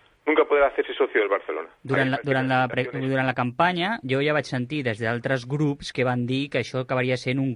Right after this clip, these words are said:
Speaker 2: club s-, un club selecte, i, i, i, i, i la primera mesura ho, va cap a aquest camí, o sigui, sembla que això acabarà sent un club selecte. O sigui, si
Speaker 1: Però
Speaker 2: ja, si, si el Rosell ja té una imatge, eh, que ja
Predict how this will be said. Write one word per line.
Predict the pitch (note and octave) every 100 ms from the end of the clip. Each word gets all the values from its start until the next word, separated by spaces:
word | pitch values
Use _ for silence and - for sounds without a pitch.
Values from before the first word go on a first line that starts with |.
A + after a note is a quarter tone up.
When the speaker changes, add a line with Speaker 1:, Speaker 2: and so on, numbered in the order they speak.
| -
Speaker 2:
club | C3+ C#3 -
s-, | - - - - -
un | C#3
club | A#2+ C3+
selecte, | - B2+ A2+ - A2+ C#3 - _ _ D3
i, |
i, | A#2 A2+ B2 A#2+
i, | B2 B2 C3 C#3+
i, | C#3 D3
i | C3+
la | C3
primera | C3 D3
mesura | D3+ C3+ D3+ F#3+
ho, | - B2 A#2+ -
va | C3+ C#3
cap | A#2+
a |
aquest | A#2 A#2
camí, | C#3 D3
o |
sigui, | G#2+ A#2 A2
sembla | G#2+ B2 B2+
que | C3+
això | A#2+ B2 B2+
acabarà | C#3 C3+
sent | D3+ F#3+ - - -
un | B2+
club | C3+ A#2+
selecte. | - G#2 G2 - C3+ E3+ _ _ _ _ _ _ _ _ _ -
O | A#2
sigui, | C3 G2+
si |
Speaker 1:
Però | D#3+
Speaker 2:
ja, | E3+ F#3
si, | - D3+ D#3+
si | C3 D#3
el | C#3
Rosell | C#3 E3 E3
ja | E3+
té | E3
una | D#3+
imatge, | D3+ D#3 E3 C#3 - A2+ G#2+ - _
eh, | A#2 A2+ A2+ A2+ A#2
que | A#2+ A2+
ja | B2+